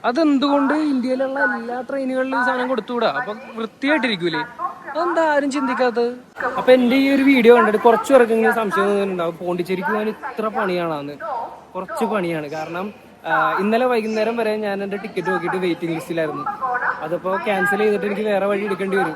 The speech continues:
കാരണം ഞാൻ തീരുമാനിച്ചിരുന്നത് കോയമ്പത്തൂർ വഴി സേലം കയറി എന്നിട്ട് വില്ലുപുറം എന്നിട്ട് പോണ്ടിച്ചേരി അങ്ങനെ പോകാമെന്നാണ് ഓർത്തത്.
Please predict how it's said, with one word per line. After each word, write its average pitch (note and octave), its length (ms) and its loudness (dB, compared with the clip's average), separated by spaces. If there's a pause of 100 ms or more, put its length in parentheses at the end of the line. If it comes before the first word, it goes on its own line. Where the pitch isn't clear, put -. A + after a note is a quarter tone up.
കാരണം E3+ 240 -4
ഞാൻ G3+ 280 -4 (340)
തീരുമാനിച്ചിരുന്നത് G3+ 760 -4
കോയമ്പത്തൂർ F3+ 580 0
വഴി G3+ 260 -2 (100)
സേലം F3 400 -4
കയറി F3 280 -2 (340)
എന്നിട്ട് F#3 300 0
വില്ലുപുറം G3 680 0
എന്നിട്ട് A3 220 -4
പോണ്ടിച്ചേരി F#3 460 0
അങ്ങനെ G3 220 -2
പോകാമെന്നാണ് A3+ 480 -4
ഓർത്തത്. E3+ 280 -10